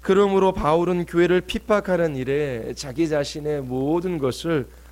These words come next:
던질 수밖에 없었습니다. 두 번째는 메시아가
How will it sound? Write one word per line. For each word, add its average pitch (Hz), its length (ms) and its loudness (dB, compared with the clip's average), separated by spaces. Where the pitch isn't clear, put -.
던질 135 340 -2
수밖에 123 640 -4
없었습니다. 120 1000 -6
두 196 140 -2
번째는 180 1040 2
메시아가 151 1000 2